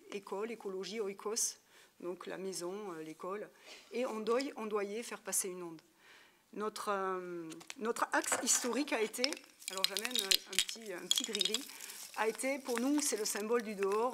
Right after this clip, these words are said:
euh, du bois, des plumes, du végétal, et cetera, des coquillages. Ça a été notre axe d'entrée historique,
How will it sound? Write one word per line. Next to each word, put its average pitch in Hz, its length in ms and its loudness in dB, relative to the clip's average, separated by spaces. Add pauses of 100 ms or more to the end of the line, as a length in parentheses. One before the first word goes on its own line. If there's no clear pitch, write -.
euh, - 120 -2
du 180 140 -8
bois, 202 500 0
des 175 160 -4
plumes, 190 600 -4
du 170 120 -12
végétal, 175 480 -2
et - 80 -8
cetera, 190 340 -2 (220)
des - 80 12
coquillages. 220 600 2 (520)
Ça - 140 2
a - 20 6
été 302 140 8
notre 262 260 2
axe 233 280 0 (160)
d'entrée 214 260 2
historique, 226 640 -4